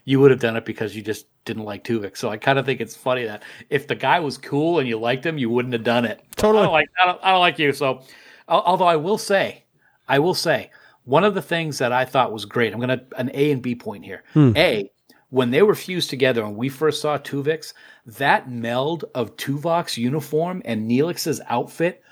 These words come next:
Speaker 1: was probably the best looking Starfleet uniform I've ever seen.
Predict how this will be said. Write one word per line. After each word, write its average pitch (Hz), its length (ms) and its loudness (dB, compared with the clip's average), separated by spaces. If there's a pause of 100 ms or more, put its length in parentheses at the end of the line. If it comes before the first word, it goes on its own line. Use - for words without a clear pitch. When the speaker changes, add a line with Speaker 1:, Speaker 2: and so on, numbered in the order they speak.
(140)
Speaker 1:
was 139 200 6
probably 165 600 4
the 127 100 0
best 131 360 0
looking 135 260 0
Starfleet 123 640 -2
uniform 110 480 -6
I've 101 160 -8
ever 104 260 -6
seen. 98 400 -8